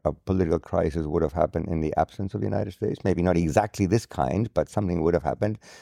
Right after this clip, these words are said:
You know, the country was not on a good way, and, and I think we should discuss that. And of course, it lasted for seventeen years for plenty of reasons. If I were to list those reasons, influences from abroad would not make it to the top ten.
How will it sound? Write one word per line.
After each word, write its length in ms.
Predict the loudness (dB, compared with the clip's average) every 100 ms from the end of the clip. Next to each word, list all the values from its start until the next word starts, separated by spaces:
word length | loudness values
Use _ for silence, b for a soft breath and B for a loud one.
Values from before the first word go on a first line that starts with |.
| B B
You 100 | -4
know, 120 | -2
the 80 | -2
country 320 | -2 -2 0
was 140 | -2 2
not 280 | 2 4
on 80 | 2
a 60 | 2
good 180 | 0 2
way, 260 | 2 2
and, 220 | 2 -2 -4
and 140 | -6
I 80 | -6
think 200 | -8 -8
we 80 | -8
should 160 | -10
discuss 340 | -12 -4 -4 -4
that. 320 | -4 -4 -4 _
And 160 | 0 0
of 100 | -2
course, 440 | 0 2 0 -4 -20 _ _ -6
it 200 | -2 2
lasted 640 | 2 2 -4 -2 -2 -2
for 200 | -4 -2
seventeen 480 | 0 0 0 -2 2
years 240 | 2 2
for 120 | -2
plenty 440 | -2 0 0 0 -2
of 160 | -2
reasons. 560 | -4 -10 -8 -8 -8 -14 b b b _ -4
If 200 | -2 4
I 120 | 4
were 140 | 4 2
to 140 | 2
list 380 | 4 4 4 2
those 280 | 4 4 4
reasons, 720 | 4 4 2 0 0 -4 -4
influences 580 | 0 0 0 -2 -2 -4
from 180 | 0 2
abroad 460 | 4 4 6 4
would 160 | 4 2
not 180 | 0 0
make 200 | -2 -2
it 60 |
to 80 | -4
the 80 | -4
top 240 | -2 -4
ten. 300 | -4 -8 -8